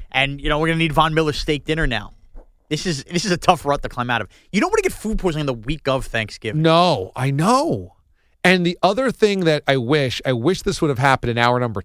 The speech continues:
Speaker 2: two so that we would have had all of hour number three to dissect how awful we were feeling on the air. 'Cause it was
Speaker 1: Hmm.
Speaker 2: just like going out to break.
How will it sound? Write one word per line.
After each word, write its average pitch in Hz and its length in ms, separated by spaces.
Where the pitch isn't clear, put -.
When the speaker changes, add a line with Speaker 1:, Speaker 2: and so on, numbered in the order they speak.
Speaker 2:
two 151 500
so 120 100
that 139 80
we 139 100
would 131 120
have 131 80
had 135 240
all 139 180
of 135 60
hour 131 180
number 123 220
three 135 360
to - 140
dissect 117 720
how 131 280
awful 123 320
we 127 100
were 110 120
feeling 120 340
on 113 100
the 101 160
air. 139 280
'Cause 170 160
it - 60
was 185 120
Speaker 1:
Hmm. - 20
Speaker 2:
just 196 120
like 156 140
going 175 220
out 175 140
to 147 80
break. 165 420